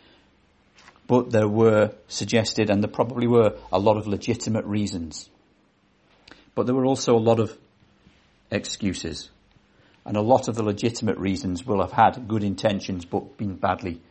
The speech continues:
sort of inte-, e-, executed. Therefore, a lot of them would have been, um, excuses. It was not time.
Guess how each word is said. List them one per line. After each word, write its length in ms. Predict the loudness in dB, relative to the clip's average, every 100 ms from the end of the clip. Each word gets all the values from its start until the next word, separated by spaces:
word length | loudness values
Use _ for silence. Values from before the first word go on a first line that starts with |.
| _
sort 220 | _ -12 -12
of 100 | -12 _ _ _
inte-, 420 | -10 -8 -8 -6
e-, 340 | -8 -6 -6 -4
executed. 680 | -6 -6 -10 -8 -8 -10 -14 _ _ _ _ _ _ _ -2
Therefore, 420 | 0 0 0 0 0
a 60 |
lot 300 | 0 0 0
of 80 | -2
them 320 | 2 2 0 -6
would 120 | -6
have 100 | -4
been, 280 | -4 -4 -6 -14 _ _ _ _ _ _ _ _ -16
um, 320 | -10 -10 -10 _ -6
excuses. 880 | -4 -6 -8 -4 -4 -4 -8 -10 -14 _ _ _ _ _ _ _ -20 -20 -20 -20 -20 -20 -20 -20 _ -20 _ _ -20 -20 -20 -20 _ _ _ _ _ _ _ _ _ -20 _ -20 -20 _
It 140 | -6 -4
was 160 | 0
not 200 | 0 0
time. 380 | 4 4 4 -2